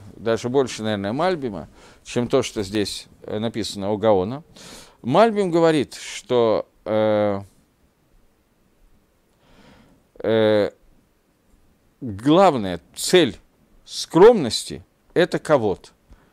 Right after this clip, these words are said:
это уважение. Что имеется в виду? Масилат Ешарим я не принёс с собой, но Масилат Ешарим строит всю свою книгу на Барайте Раби Пинхаса бен Ира, который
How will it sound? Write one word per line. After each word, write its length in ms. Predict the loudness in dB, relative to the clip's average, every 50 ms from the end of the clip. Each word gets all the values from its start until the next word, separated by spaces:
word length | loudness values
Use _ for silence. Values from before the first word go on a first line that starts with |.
| _ _ _
это 480 | 0 0 0 2 2 2 2 0 0 -4 -4
уважение. 640 | -2 2 2 2 2 0 -4 -6 -6 -10 -16 -20 -20 -20 -20 -20 -20 -18 -16 -16 -18 -18 -20 -20 -20 -18
Что 320 | -16 -10 0 2 4 4
имеется 380 | 4 2 -2 -4 -6 -6 -6 -6
в 20 |
виду? 300 | -6 -6 -6 -8 -10 -10 -14 _ _ -12
Масилат 460 | -10 -8 -4 0 2 2 2 2 0
Ешарим 500 | -4 -4 0 0 2 2 2 0 -2 -4
я 120 | -4 -4 -6
не 100 | -6 -6
принёс 340 | -6 -6 -4 -4 -4 -6
с 60 | -4 -4
собой, 320 | -4 -4 -4 -4 -6 -6
но 240 | -6 -6 -6 -6 -8 -10 -18 -20 -20 -14 -8
Масилат 440 | -4 -4 -2 -2 0 2 2 2 2
Ешарим 440 | 0 -6 -6 -4 -4 -4 -4 -4 -6
строит 640 | -6 -8 -4 0 2 4 4 4 2 0 -4 -10 -20 -20 -20 -20 -20 -20 -20 -20 -20 _ _ _
всю 280 | -14 -6 0 0 0
свою 360 | 0 0 0 2 2 2 2 0
книгу 480 | 0 -2 -2 -2 -2 -4 -8 -14 -18 _ _ _ _ _ _ -8
на 120 | -6 -4
Барайте 440 | 0 0 2 2 2 2 0 -2 -2
Раби 180 | -2 -2 -2
Пинхаса 480 | -4 -4 -6 -8 -6 -6 -8 -6 -4 -4
бен 240 | -2 0 0 0 -2
Ира, 400 | -2 -2 -4 -4 -4 -6 -8 -14 _ _ _ _ _ _ -20 -16 _
который 560 | 2 4 4 4 4 4 4 4 2 0 -2